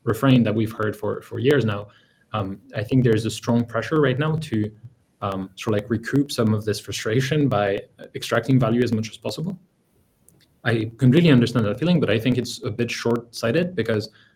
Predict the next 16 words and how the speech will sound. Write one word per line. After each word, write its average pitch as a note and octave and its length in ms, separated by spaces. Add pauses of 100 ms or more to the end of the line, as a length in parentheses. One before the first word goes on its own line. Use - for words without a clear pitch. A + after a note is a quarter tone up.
(160)
like, A2 280
what B2 160
keeps - 320 (100)
consumer B2+ 340
chains G#2+ 300
coming D#3 300
to A#2 100
replicated A2 420
security A2 400
in G#2+ 80
the G#2+ 100
atomic G#2 400 (160)
e-, B2 60
e-, B2 260
economic G#2+ 300
zone A2 260